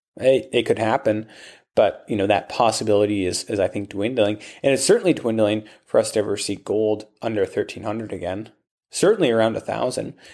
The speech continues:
I mean, you're still gonna have those people out there that are kind of holding out for that. And I get that, especially if you're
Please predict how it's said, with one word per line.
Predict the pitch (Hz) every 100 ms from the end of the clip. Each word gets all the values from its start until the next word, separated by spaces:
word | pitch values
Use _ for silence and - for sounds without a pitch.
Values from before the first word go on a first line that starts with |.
| -
I | 170
mean, | 180
you're | 165
still | 165 202
gonna | 180
have | 160 123 127 120
those | 117 110
people | 117 113
out | 107 110
there | 107
that | 101
are | 104
kind | 98 - -
of |
holding | - 110 107
out | 104 101
for | - 156
that. | 143 151
And | 143
I | 123
get | 120 143
that, | 107 104
especially | - - 127 165 139
if | 120 -
you're | 113 110 107 101